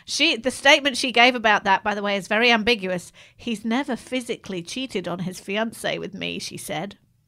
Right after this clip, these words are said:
What does that mean to you? <laughs> Anyway,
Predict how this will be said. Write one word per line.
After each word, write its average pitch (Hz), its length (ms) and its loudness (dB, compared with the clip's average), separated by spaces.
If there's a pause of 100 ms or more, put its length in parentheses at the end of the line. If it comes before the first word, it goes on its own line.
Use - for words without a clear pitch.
(500)
What 381 180 -10
does 415 200 0
that 381 340 8
mean 247 320 2
to 247 100 -2
you? 220 340 -2 (220)
<laughs> - 180 -12
Anyway, 285 440 4